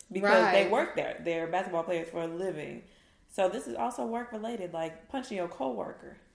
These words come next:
Speaker 1: Damn.
Speaker 2: So having beef at your job.
Speaker 1: Having beef at your job. And then it's
Speaker 2: Are
Speaker 1: just
Speaker 2: you
Speaker 1: like,
Speaker 2: wrong for
Speaker 1: everybody
Speaker 2: feeding into
Speaker 1: knows
Speaker 2: it?
Speaker 1: now. Beef at your job and everybody at your job knows.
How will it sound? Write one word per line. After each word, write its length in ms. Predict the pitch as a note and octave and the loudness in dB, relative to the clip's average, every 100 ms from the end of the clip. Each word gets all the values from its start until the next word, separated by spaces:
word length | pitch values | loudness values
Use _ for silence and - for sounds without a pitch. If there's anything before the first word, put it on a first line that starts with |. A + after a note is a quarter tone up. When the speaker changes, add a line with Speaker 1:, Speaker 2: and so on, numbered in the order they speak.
| _ _ _ | _ _ _
Speaker 1:
Damn. 300 | A3 A3+ - | -12 -12 -16
Speaker 2:
So 200 | - G3 | -4 -2
having 300 | G3 G3+ G#3 | 0 0 0
beef 220 | G3+ A3+ G#3+ | -2 -2 -2
at 140 | G#3 | -2
your 120 | G3 | -2
job. 480 | F#3 F3+ D3 C#3 D3+ - | -2 -2 -2 -2 -6 -2
Speaker 1:
Having 380 | A#3+ A3 G3 F#3+ | 0 2 0 -4
beef 180 | A3+ | -2
at 240 | F#3+ F3+ - | -2 -4 -2
your 300 | F3+ E3 D#3+ | 0 0 -4
job. 540 | - F3 E3+ E3 D#3 - | -4 0 4 4 0 -2
And 140 | G3 | 2
then 140 | G#3+ B3 | 4 2
it's 140 | A#3+ | 2
Speaker 2:
Are 80 | G3+ | 4
Speaker 1:
just 100 | A3 | 6
Speaker 2:
you 40 | F#3+ | 8
Speaker 1:
like, 160 | F3 | 8
Speaker 2:
wrong 240 | G3 G3+ G#3 | 6 2 8
for 40 | |
Speaker 1:
everybody 420 | A3+ C#4+ A#3 G#3 G3 | 10 10 8 8 6
Speaker 2:
feeding 120 | F3 | 8
into 60 | F#3+ | 8
Speaker 1:
knows 240 | G#3+ G3 | 8 6
Speaker 2:
it? 40 | - | 2
Speaker 1:
now. 340 | D#3 D3+ D3+ - - _ _ E3+ | 0 -2 -4 -12 -20 _ _ -4
Beef 220 | B3+ E4+ | 0 4
at 160 | A#3 G3 | 4 4
your 80 | E3+ | 2
job 300 | F#3+ G3 F#3 | 4 4 0
and 80 | - | 0
everybody 440 | G3 G#3 F#3 F3+ | 0 2 2 2
at 140 | E3+ E3+ | 0 -2
your 80 | |
job 420 | D3+ F3+ D#3+ D#3 D#3 | -2 0 0 0 -2
knows. 560 | D3+ D3+ C3+ - - | -4 -4 -6 -10 -18